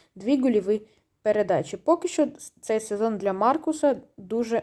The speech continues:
гарний по забитим м'ячам та асистам. І, скоріш за всього, він продовжить свою угоду із Манчестер Юнайтедом. Ось таке коротеньке відео в нас вгору. Я зроблю другу частину.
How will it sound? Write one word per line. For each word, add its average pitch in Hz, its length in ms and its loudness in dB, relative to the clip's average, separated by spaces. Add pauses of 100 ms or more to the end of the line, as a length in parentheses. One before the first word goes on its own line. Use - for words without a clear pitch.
гарний 170 760 -2
по 196 260 2
забитим 190 440 -6
м'ячам 180 380 -2
та 226 220 -4 (460)
асистам. 180 760 -6
І, 294 80 -4
скоріш 247 440 -2
за 185 160 0
всього, 320 400 0
він 226 200 -2
продовжить 220 580 0 (300)
свою 233 280 2
угоду 196 640 2 (200)
із 190 140 -14
Манчестер 185 520 -4
Юнайтедом. 160 540 -6 (1200)
Ось 359 180 2
таке 294 280 4
коротеньке 240 600 2
відео 214 360 2
в 190 60 -8
нас 190 280 -6
вгору. 226 360 2 (300)
Я 190 240 2
зроблю 208 400 2
другу 185 360 0
частину. 185 520 -4